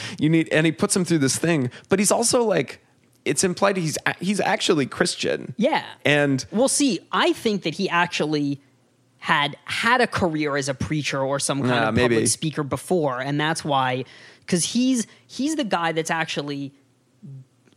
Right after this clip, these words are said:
Speaker 2: enjoying his job. He's,
Speaker 1: Yeah.
Speaker 2: he's the only one, and he's the only E M T or even doctor or really anyone in the movie who is actually
Speaker 1: Enjoying
Speaker 2: enjoying their
Speaker 1: themselves.
Speaker 2: day-to-day life
Speaker 1: He
Speaker 2: and
Speaker 1: says
Speaker 2: their
Speaker 1: it's the
Speaker 2: job
Speaker 1: best
Speaker 2: and their
Speaker 1: job in the world.
Speaker 2: experiences. Right.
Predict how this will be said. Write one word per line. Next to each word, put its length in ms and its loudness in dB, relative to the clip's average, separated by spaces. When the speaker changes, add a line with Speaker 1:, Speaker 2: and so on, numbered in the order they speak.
Speaker 2:
enjoying 640 0
his 180 -8
job. 320 -10
He's, 220 -4
Speaker 1:
Yeah. 340 2
Speaker 2:
he's 120 -4
the 100 0
only 260 0
one, 320 -2
and 160 -6
he's 200 -10
the 100 -2
only 300 -4
E 120 0
M 120 -2
T 300 -4
or 160 -4
even 260 -4
doctor 400 -6
or 140 -8
really 300 -6
anyone 400 2
in 80 -2
the 80 -4
movie 400 -4
who 140 0
is 140 0
actually 640 0
Speaker 1:
Enjoying 180 0
Speaker 2:
enjoying 400 2
their 80 2
Speaker 1:
themselves. 440 2
Speaker 2:
day-to-day 460 0
life 520 -6
Speaker 1:
He 60 2
Speaker 2:
and 60 6
Speaker 1:
says 180 6
Speaker 2:
their 60 6
Speaker 1:
it's 80 2
the 60 4
Speaker 2:
job 80 4
Speaker 1:
best 140 6
Speaker 2:
and 80 0
their 80 8
Speaker 1:
job 80 6
in 60 6
the 80 4
world. 280 4
Speaker 2:
experiences. 380 -6
Right. 280 0